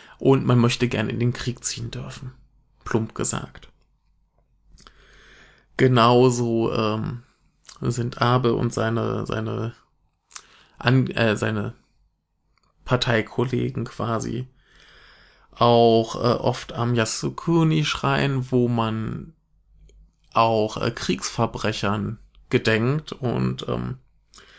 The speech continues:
er möchte entsprechend auch die, die Kriegsverbrechen, die Japan im Zweiten Weltkrieg begangen hat, so gut es geht, äh, unter den Teppich kehren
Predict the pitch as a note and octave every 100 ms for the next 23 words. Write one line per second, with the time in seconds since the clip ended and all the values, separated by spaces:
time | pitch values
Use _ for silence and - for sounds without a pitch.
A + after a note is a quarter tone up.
0 | - - - - - C3 C3+ - C3 B2+
1 | - A#2 - A2+ - A#2 - G2+ - -
2 | A#2 A#2 - A#2+ - C3+ C3 - A2 A#2
3 | A#2+ B2 A#2 A#2 A#2 A#2 A2 G#2+ A2 A2
4 | A2 A2+ A#2 _ - A#2+ - G#2+ G#2 G#2
5 | G#2+ G#2 - - - - G#2+ G#2 A2+ G#2+
6 | G#2 G#2 - - _ _ _ _ _ _
7 | _ _ - C3 C#3 C#3+ D3 B2+ - -
8 | A#2 A#2 A#2 A#2 A2+ G#2+ G#2 - _ -
9 | B2+ A#2+ A2+ A2+ B2 B2+ B2 - B2+ B2
10 | B2 A#2+ B2+